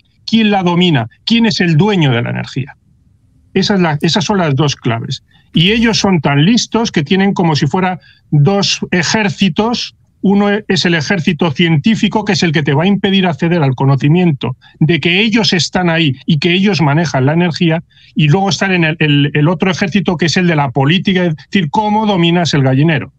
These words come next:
Lo tienes que dominar físicamente a través de toda la política, la, los medios de comunicación,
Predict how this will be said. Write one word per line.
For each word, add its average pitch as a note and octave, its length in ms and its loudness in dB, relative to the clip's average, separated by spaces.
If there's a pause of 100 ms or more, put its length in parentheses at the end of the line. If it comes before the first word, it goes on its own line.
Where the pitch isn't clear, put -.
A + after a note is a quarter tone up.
(440)
Lo D3+ 100 0
tienes D#3+ 160 -2
que F#3 100 -2
dominar E3 440 0
físicamente G3+ 880 0
a G#3+ 80 -2
través C#3+ 280 0
de C#3+ 100 0
toda D#3 260 0
la D3 140 -2
política, E3+ 840 -2 (280)
la, C#3 260 0
los D3+ 200 0 (120)
medios E3 340 2
de D#3 80 0
comunicación, F3 1040 0